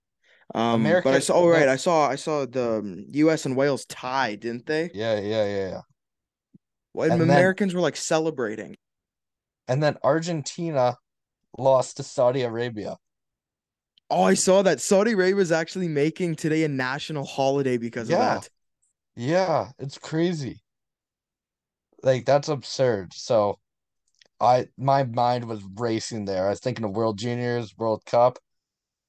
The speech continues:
Speaker 2: Oh, I love sports. I love 'em. I love 'em. But, uh, I think we gotta transition to, uh, the ending here. We, we'll talk a little bit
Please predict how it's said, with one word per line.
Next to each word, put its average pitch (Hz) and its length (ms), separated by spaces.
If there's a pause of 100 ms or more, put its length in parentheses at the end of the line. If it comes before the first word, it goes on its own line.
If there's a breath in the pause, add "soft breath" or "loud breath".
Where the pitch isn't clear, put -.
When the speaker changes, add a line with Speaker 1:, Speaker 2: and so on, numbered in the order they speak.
(960)
Speaker 2:
Oh, 127 220
I - 180
love 123 220
sports. - 580
I 101 60
love 104 240
'em. 85 200
I 107 100
love 104 200
'em. 82 120 (440)
But, 98 320
uh, 98 160 (320)
I 107 60
think 117 160
we 117 80
gotta 113 220
transition 110 600
to, 107 280
uh, 98 180 (560)
the 98 160
ending 104 340
here. 107 340
We, 101 140
we'll 92 200
talk 107 300
a 107 40
little 104 240
bit 104 320